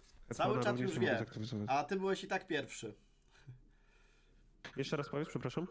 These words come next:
Speaker 1: Cały, cały czat już wie, jaka jest odpowiedź, a i tak byłeś pierwszy z tą odpowiedzią. Pamiętaj, pierwsza myśl, myślę, że jest najlepsza. Oczywiście, że bicie. No muszę wybić. I co teraz?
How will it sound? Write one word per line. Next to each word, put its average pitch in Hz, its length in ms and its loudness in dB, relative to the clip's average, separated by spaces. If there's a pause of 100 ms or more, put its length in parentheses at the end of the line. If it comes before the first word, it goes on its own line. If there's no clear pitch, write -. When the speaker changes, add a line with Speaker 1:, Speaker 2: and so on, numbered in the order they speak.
(140)
Speaker 1:
Cały, 185 280 2 (240)
cały 196 280 2
czat 196 180 -4
już 180 160 -2
wie, 190 80 0
jaka 175 180 0
jest 151 120 -6
odpowiedź, 175 480 -4
a 151 360 0
i 143 120 -8
tak 180 260 2
byłeś 156 240 -2
pierwszy 127 320 -6
z - 40 -18
tą 117 120 -6
odpowiedzią. 110 600 -10 (300)
Pamiętaj, 165 300 -2
pierwsza 202 500 0
myśl, 165 320 0
myślę, 147 280 -2
że 131 120 0
jest 123 280 -4
najlepsza. 113 680 -4 (680)
Oczywiście, 170 840 -2 (140)
że 117 160 -4
bicie. 101 460 -8
No 127 100 -6
muszę 180 300 -2
wybić. 98 460 -8
I 190 140 -10
co 185 180 -4
teraz? 127 720 -6